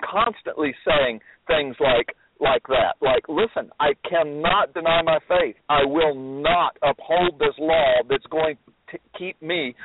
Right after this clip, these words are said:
from preaching the gospel and from declaring that Jesus is the Christ." So those, there's the biblical context. There are biblical examples to put it in balance.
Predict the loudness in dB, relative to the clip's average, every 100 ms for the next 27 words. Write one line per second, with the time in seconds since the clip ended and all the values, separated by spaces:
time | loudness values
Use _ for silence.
0 | -8 -4 -2 -2 -4 -4 -8 -4 -2 0
1 | 0 -2 -2 -4 -6 -6 -4 -2 -2 -2
2 | -4 0 2 2 0 -4 -4 -6 -8 -4
3 | -4 -4 -2 -2 -2 -6 -4 -2 0 -2
4 | -8 _ -20 -20 -4 0 0 -4 _ _
5 | 0 2 0 -2 0 2 0 -4 -10 -6
6 | -2 -2 0 0 0 0 0 -2 -12 -10
7 | -2 0 2 2 0 -2 -2 -2 -2 -2
8 | -2 -2 -2 -2 -6 -8 -6 -2 -2 -2
9 | 0 0 0 -4